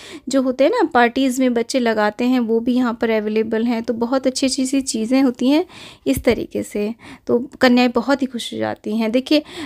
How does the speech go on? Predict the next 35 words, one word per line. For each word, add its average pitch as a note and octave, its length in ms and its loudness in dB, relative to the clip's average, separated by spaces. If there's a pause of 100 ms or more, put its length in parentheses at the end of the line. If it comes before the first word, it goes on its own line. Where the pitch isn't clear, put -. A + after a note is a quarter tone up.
(120)
आप A#3 260 2
चुनरी C#4+ 360 6
आदि D4 240 6
भेंट C4+ 340 0
कर B3 220 4
सकते C#4+ 400 0
हैं, D4+ 180 2
लेकिन C#4 440 2
ये B3+ 180 2
चीज़ें C4+ 240 2
यूजेबल A#3+ 560 4
होती C4 300 0
हैं C#4+ 180 2
इनसे B3 340 0
ज़्यादा, A3 340 0
क्योंकि C4 340 0
जब C4 220 4
कन्याएं A#3 400 0
हमारी B3 320 2
दी B3 100 0
हुई B3+ 120 2
चीज़ों A#3+ 220 -4
को B3 100 -2
यूज़ B3 340 0
करती A3 260 -2
हैं B3 80 0
ना, C4 80 0
तो C4 120 0
कहीं C4 240 0
ना C#4 120 0
कहीं C4+ 200 0
हमारी B3 260 0
माता A3+ 320 0
रानी A3+ 200 -2
हमसे A#3+ 200 -4